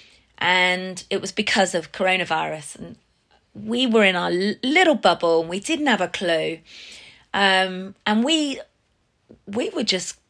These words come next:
"Okay, well, we can't go to the pool, we're going to the sea." And then they closed the tracks. Well, that doesn't matter for us because we got our own track at the hotel. We were coming back home and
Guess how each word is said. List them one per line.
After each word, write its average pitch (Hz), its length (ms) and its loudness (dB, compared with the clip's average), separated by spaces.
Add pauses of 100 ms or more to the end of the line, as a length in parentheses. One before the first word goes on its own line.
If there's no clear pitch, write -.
(120)
"Okay, 220 480 2
well, 208 180 6
we 214 100 2
can't 196 200 -4
go 190 120 6
to 202 100 -4
the 190 60 -2
pool, 285 260 2
we're 226 100 4
going 190 280 2
to 196 40 0
the 202 60 -4
sea." 240 400 0 (840)
And 190 260 -4
then 185 140 2
they 202 100 4
closed 208 360 4
the 233 60 -2
tracks. - 640 2 (180)
Well, 214 220 4
that 254 160 2
doesn't 185 220 -4
matter 175 200 4
for 170 180 -2
us 285 220 4
because 208 320 -4
we 196 120 2
got 196 140 2
our 196 120 8
own 190 140 4
track - 520 2
at 202 120 -8
the 175 300 0
hotel. 202 600 0 (1400)
We 330 140 0
were 311 80 -4
coming 320 320 2
back 214 280 6
home 190 480 4
and 165 200 -8